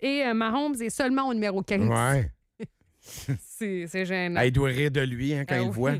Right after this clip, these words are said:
Speaker 1: oui.
Speaker 2: <laughs>
Speaker 1: Rory McIlroy, je sais qu'il y en a bien qui l'aiment. Numéro vingt, notre Rory, qui a quand même fait, euh, soixante-seize point quatre millions.
Speaker 2: Ben, on s'entend que dans le top cent complet, là, il y en a pas
Speaker 1: C'est
Speaker 2: un qui fait vraiment pitié,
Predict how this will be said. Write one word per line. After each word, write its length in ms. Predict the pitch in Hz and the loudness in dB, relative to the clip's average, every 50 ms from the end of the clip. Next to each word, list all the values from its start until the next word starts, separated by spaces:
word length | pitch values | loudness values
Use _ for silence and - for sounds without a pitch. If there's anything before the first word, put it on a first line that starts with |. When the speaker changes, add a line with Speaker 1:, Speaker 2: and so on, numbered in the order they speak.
| - _ _ | -4 _ _
Speaker 1:
oui. 100 | 180 190 | -2 0
Speaker 2:
<laughs> 720 | 202 220 208 196 190 190 196 196 - 160 160 170 175 170 175 - _ _ _ _ - _ | 2 4 4 4 2 2 0 -2 -2 -2 -2 -2 -4 -4 -6 -10 _ _ _ _ -20 _
Speaker 1:
Rory 300 | _ 180 240 302 339 370 403 415 | _ -12 -10 -8 -8 -8 -8 -8
McIlroy, 600 | 392 311 - 330 320 285 311 311 330 339 339 339 | -10 -8 -8 -8 -8 -6 -6 -6 -4 -4 -6 -6
je 60 | 269 - | -8 -8
sais 120 | - 302 | -8 -8
qu'il 140 | 254 294 277 | -6 -4 -4
y 20 | |
en 60 | 262 | -4
a 60 | 262 247 | -4 -4
bien 140 | 254 285 | -4 -6
qui 120 | 269 - 269 | -6 -6 -6
l'aiment. 360 | 262 254 254 269 285 311 302 | -4 -2 -2 -2 -2 -2 0
Numéro 380 | 247 247 262 262 269 277 247 208 | 0 0 0 0 0 -2 0 0
vingt, 180 | 208 254 269 | -2 -2 -2
notre 240 | 269 240 202 - 180 | -2 -4 -4 -4 -4
Rory, 420 | 185 208 220 226 226 240 277 302 | -2 0 0 0 0 -2 -4 -4
qui 80 | 294 302 | -4 -6
a 60 | 240 | -6
quand 200 | 220 - 233 220 | -4 -4 -2 -2
même 180 | 226 240 262 247 | -2 -2 -2 -4
fait, 240 | - - 254 254 - - - | -4 -4 -6 -6 -6 -6 -4
euh, 200 | 240 220 220 214 | -2 0 0 -2
soixante-seize 640 | - - 233 - 254 240 226 - 254 254 269 - | -2 -2 0 0 0 0 0 0 0 0 0 0
point 200 | - - 151 165 | 2 2 4 4
quatre 120 | 170 147 - | 4 4 2
millions. 160 | 202 202 202 202 | 2 2 2 2
Speaker 2:
Ben, 80 | 233 | 0
on 40 | 294 | 0
s'entend 80 | 285 190 | 0 0
que 120 | 214 214 | 0 0
dans 180 | 202 160 180 190 | 0 0 -2 -2
le 60 | 185 | -2
top 240 | - - 226 208 - | 0 0 0 0 0
cent 280 | - - - - 226 226 | -4 -6 -2 -2 0 0
complet, 560 | - - 220 220 208 156 - 170 170 185 185 | 0 0 0 0 0 2 2 2 2 4 2
là, 220 | 170 135 135 131 117 90 - _ - | 2 0 0 -2 -2 -4 -10 _ -4
il 60 | 98 | -2
y 40 | 117 | 0
en 40 | 135 | 0
a 60 | 147 | 2
pas 120 | - 170 190 | 2 2 2
Speaker 1:
C'est 60 | 208 | 2
Speaker 2:
un 40 | 185 | 0
qui 80 | - | 0
fait 120 | - 170 147 | 0 0 0
vraiment 280 | 123 127 135 139 147 151 | 0 0 0 0 0 0
pitié, 560 | - - - - - - 117 113 110 104 | 0 -2 -4 -4 -6 -8 -6 -6 -8 -8